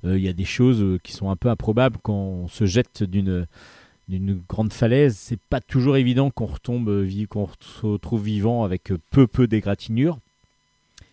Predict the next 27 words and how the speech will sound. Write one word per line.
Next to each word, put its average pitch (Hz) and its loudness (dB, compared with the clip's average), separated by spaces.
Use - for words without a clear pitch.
Mais 139 8
il 160 10
va 143 8
falloir 139 4
qu'il 139 4
retrouve 131 4
le 123 8
capitaine 117 2
Nemo. 113 4
Capitaine 143 6
Nemo 147 8
qui 170 0
apparemment, 123 2
ce - -4
serait 151 -2
une 147 2
légende 151 6
parce 113 0
qu'on 113 0
sait 117 2
même 139 2
pas 139 4
trop - 0
s'il 113 2
existe, 110 -2
cet - 2
homme 147 4